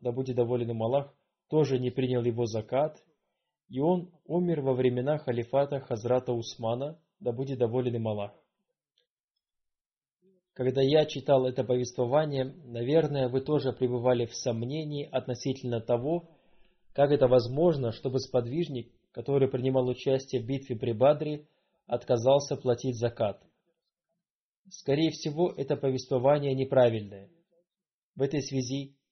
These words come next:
Аллама Ибн Хаджар Аскалани сказал: "Если это повествование правильное, значит, это не тот Салиба, который принимал участие в битве при Бадре.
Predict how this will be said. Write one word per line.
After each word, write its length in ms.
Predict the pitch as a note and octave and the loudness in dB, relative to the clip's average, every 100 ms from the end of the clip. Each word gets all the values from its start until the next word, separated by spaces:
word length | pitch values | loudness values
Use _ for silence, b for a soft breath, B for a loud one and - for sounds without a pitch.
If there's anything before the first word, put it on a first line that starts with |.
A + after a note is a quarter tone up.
| _ _ _ _ _ _ - | _ _ _ _ _ _ -4
Аллама 540 | A2+ C#3 D3+ D3 C#3 | 2 4 4 2 -4
Ибн 280 | D3+ C3+ C#3 | -8 -4 -4
Хаджар 420 | B2 B2+ A#2 C3 | -2 -2 2 2
Аскалани 640 | B2 - - A#2+ C3+ C#3+ C#3 | 2 -2 -4 2 2 2 -4
сказал: 580 | - A#2+ A2+ A#2+ B2 _ _ _ - _ _ _ _ _ _ - | -2 0 2 0 0 _ _ _ -20 _ _ _ _ _ _ -4
"Если 320 | C#3+ D3+ D3+ | -4 -2 -2
это 160 | D#3 D3 | 0 0
повествование 720 | C#3+ C#3 D3+ C#3 D3 C3+ B2 | 0 0 0 4 4 4 0
правильное, 680 | C#3+ E3 D#3 B2+ A2+ G2+ - _ _ _ _ - | 2 4 4 -2 -4 -10 -14 _ _ _ _ -20
значит, 500 | A#2 D3 D#3 - _ | -4 -4 -4 -12 _
это 240 | - C3+ C#3 | -8 -2 0
не 120 | C#3 | -2
тот 280 | C#3 D#3+ C#3+ | 2 2 2
Салиба, 600 | - B2 B2+ C3 F3 D#3+ | -2 2 2 4 4 2
который 360 | C#3 - C#3+ C3+ | -4 0 2 2
принимал 380 | B2+ B2+ B2+ | 0 0 0
участие 560 | A#2+ A#2+ D3+ D#3 - C#3 | 0 -2 -2 -2 -2 -4
в 80 | A#2 | -2
битве 260 | C3+ - | -6 -4
при 160 | C3 B2+ | 0 0
Бадре. 460 | A2+ A2 G2 G#2 | 2 2 0 -12